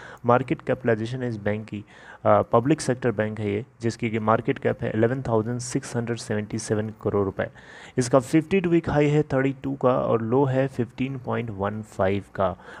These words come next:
बहुत से लोगों को ट्रैप किया है इस बैंक ने। पिछले अगर आप एक साल के चार्ट को देखेंगे तो थर्टी टू के around, around ये बहुत दिनों तक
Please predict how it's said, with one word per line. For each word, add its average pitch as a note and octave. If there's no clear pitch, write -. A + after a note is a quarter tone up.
बहुत C3+
से C#3
लोगों B2+
को B2+
ट्रैप A2
किया A2+
है A2+
इस G#2
बैंक G#2+
ने। G#2
पिछले A#2
अगर A2
आप G#2+
एक C3
साल A#2
के A2+
चार्ट G#2+
को -
देखेंगे G#2
तो C3
थर्टी C3+
टू D3
के C3
around, A#2+
around A#2+
ये A#2+
बहुत A#2
दिनों A#2
तक A#2